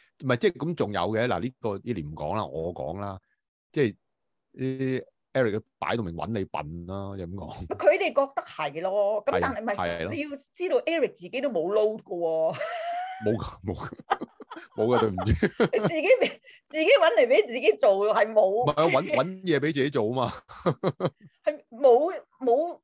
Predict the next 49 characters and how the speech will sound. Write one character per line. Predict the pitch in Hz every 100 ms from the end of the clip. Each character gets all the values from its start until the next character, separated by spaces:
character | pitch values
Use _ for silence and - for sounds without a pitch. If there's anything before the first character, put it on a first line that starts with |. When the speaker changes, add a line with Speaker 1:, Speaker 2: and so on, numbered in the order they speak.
| _
Speaker 2:
即 | 480
係 | _
點 | 277 320
講？ | 339 339 -
學 | 233
院 | 440
係 | -
從 | 185 165
來， | 156 156 160 _ _ _ -
嗱， | 208 208 262 254
學 | 247
院 | 359 403
咧， | 415 415
多 | 359 381
謝 | 220 294
Eric | 262 190
係 | 175
幾 | 175
時 | 233 139
咧？ | 170 208 214 190
我 | 180
知 | 247
道 | 208
係 | 160 156 151 156
院 | 151 143
長 | 143
有 | 190 165
多 | 190 190
謝 | 151 147
佢 | 151
嘅， | 151
Speaker 1:
係。 | 151
Speaker 2:
但 | 165 165
係 |
就 | 165
係 | 156
個 | 175
口， | - 139 185 -
Speaker 1:
係。 | - -
Speaker 2:
啊， | 247 285
好 | 349
好 | 294 302 339
啊， | 311 302 294
你 | 285
肯 | 302 339
帶 | 277
啲 | 285 349 320
學 |
生， | 320 311 311 311